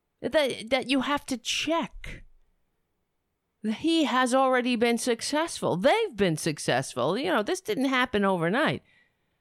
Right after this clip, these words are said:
Twitler has already been successful in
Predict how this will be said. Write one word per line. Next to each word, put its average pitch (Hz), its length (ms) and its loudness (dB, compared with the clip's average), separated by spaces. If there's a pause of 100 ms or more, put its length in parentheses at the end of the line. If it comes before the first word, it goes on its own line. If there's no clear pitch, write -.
(120)
Twitler 254 540 0
has 214 140 2
already 220 340 4
been 196 220 2
successful 151 1120 -2 (380)
in 190 480 0